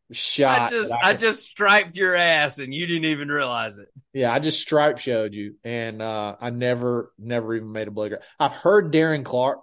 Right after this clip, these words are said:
Speaker 1: is, I think it's either Darren Clark or somebody tell a very similar story of whenever he was over in the, uh, like, playing over in, uh, the Open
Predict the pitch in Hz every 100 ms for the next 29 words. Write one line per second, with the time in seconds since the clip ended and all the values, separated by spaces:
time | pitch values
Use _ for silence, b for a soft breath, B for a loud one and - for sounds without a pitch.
0 | - 135 127 131 185 170 - - 143 127
1 | 117 139 143 127 131 131 123 113 - -
2 | 139 123 117 110 107 107 _ _ _ _
3 | _ _ _ - 135 127 107 123 127 -
4 | 135 127 117 107 - 120 117 110 104 b
5 | b b - 117 120 120 123 120 101 127
6 | 123 120 120 113 117 117 113 107 107 104
7 | 101 98 92 - _ _ 104 107 - 131
8 | 120 117 113 110 104 98 110 107 104 104
9 | 98 95 - 113 113 113 120 120 127 120